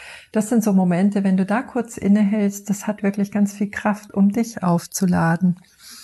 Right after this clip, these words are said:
Ja, eine zweite Powerfrage, die ich mir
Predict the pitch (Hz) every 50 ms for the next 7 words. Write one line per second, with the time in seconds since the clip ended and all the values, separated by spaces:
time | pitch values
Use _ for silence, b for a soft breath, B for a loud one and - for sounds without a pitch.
0 | B B B B B B B _ 196 196 214 240 226 214 196 175 170 160 156 165
1 | 160 - - - - _ _ _ _ - _ _ - - - 202 196 196 196 -
2 | - 190 208 220 - 202 - - 196 202 220 240 247 226 233 - - 185 180 190
3 | 202 202 214 202 214 208 190 196 196 - - - 202 202 202 202 202 196 196 196
4 | 190 -